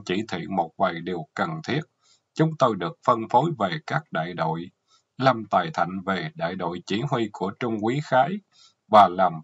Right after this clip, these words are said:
phụ tá ban ba cho thiếu úy Đặng Bá Sơ, một niên trưởng khóa mười hai Thủ Đức. Hai tuần sau,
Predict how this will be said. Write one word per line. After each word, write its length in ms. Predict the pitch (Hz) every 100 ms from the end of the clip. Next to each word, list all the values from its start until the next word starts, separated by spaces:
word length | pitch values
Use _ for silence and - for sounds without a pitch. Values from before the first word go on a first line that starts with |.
| -
phụ 180 | 85 87
tá 180 | 127 156 120
ban 240 | 113 110
ba 200 | 113 104 -
cho 200 | 117 110
thiếu 180 | 135 135
úy 160 | 143 156
Đặng 340 | 107 80 85
Bá 160 | 110 135
Sơ, 240 | 147 113 107 104 _ - - _ -
một 200 | 92 - -
niên 260 | 120 113 -
trưởng 220 | 82 98
khóa 200 | - 151 139
mười 180 | 87 78
hai 300 | 101 101 101
Thủ 240 | 85 85
Đức. 120 | 117 156 _ _ - - _ -
Hai 240 | 151 117 110
tuần 220 | 95 76
sau, 420 | - 110 107 98